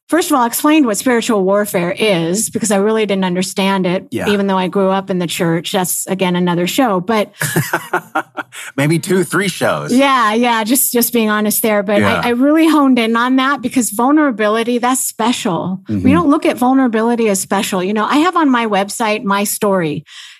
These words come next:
Speaker 1: It took me a long time to write that.
Speaker 2: Mm.
Speaker 1: And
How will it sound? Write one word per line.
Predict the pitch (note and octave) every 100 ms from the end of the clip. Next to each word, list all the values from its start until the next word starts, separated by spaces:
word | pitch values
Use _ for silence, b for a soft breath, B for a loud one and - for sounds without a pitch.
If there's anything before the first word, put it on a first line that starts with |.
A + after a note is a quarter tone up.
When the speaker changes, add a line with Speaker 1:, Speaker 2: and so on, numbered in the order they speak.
| _
Speaker 1:
It | C4 C4+
took | F#4
me | F4+
a | C4
long | G#3 G3+ G#3+ A#3+
time | A3+ G#3+ G#3 G#3+
to | G#3+
write | F3+ F3+ F#3+
that. | B3+ C#4+ E4 - _
Speaker 2:
Mm. | - G#3+ F3 -
Speaker 1:
And | A3 A3 A3 A3+ -